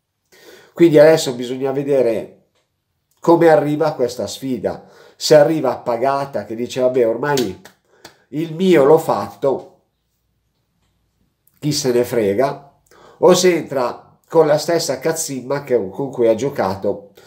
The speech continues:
contro la Francia. Perché se la Svizzera gioca con la stessa cazzimma con cui ha giocato contro la Francia, la Spagna la può battere. Se gioca,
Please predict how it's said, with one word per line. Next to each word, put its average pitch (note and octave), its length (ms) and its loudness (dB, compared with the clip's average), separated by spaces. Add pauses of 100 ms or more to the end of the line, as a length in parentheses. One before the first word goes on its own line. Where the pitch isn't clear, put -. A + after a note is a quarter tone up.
(500)
contro B2+ 360 4
la G#2+ 140 2
Francia. F2+ 640 -8 (400)
Perché C#3+ 280 2
se E3 140 2
la E3 140 4
Svizzera D#3+ 540 0
gioca B2 400 2
con B2+ 140 -2
la A#2+ 120 0
stessa D#3 400 -4
cazzimma A2 680 -6
con G#2+ 160 -8
cui B2 160 2
ha A2+ 60 4
giocato A2 480 -4
contro G#2+ 320 -4
la G2 100 -2
Francia, D3+ 720 -4 (800)
la A#2 180 -2
Spagna C#3+ 800 -4 (300)
la A#2+ 160 -6
può G#2+ 160 -4
battere. F2 720 -8 (760)
Se F#3 240 6
gioca, C#3 920 0